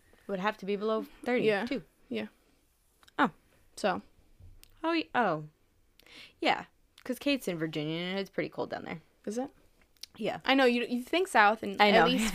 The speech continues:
Speaker 2: where we are, and you're
Speaker 1: <laughs>
Speaker 2: like, "It's not cold." But then for them, it's, like, fifty degrees, and they're
Speaker 1: It's
Speaker 2: freezing.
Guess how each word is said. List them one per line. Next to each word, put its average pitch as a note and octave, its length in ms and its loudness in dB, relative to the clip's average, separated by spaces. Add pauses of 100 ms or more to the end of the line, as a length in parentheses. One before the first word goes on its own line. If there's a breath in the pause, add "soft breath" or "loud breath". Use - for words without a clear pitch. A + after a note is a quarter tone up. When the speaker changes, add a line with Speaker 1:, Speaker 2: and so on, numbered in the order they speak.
(100)
Speaker 2:
where A3 220 8
we G3 180 6
are, G3+ 260 10
and A3 100 4
you're G3+ 140 2
Speaker 1:
<laughs> F#3+ 140 4
Speaker 2:
like, - 180 -2 (600 soft breath)
"It's A4+ 160 4
not G3+ 160 4
cold." E4 400 6 (340)
But A3+ 140 4
then G#3+ 260 0 (140)
for G#3 100 -2
them, F#3+ 220 -2
it's, - 100 -10
like, G3+ 160 -6
fifty C#4+ 320 -2
degrees, B3+ 400 -2
and F#3 120 -6
they're F#3 120 -4
Speaker 1:
It's G3+ 140 -4
Speaker 2:
freezing. G3+ 260 0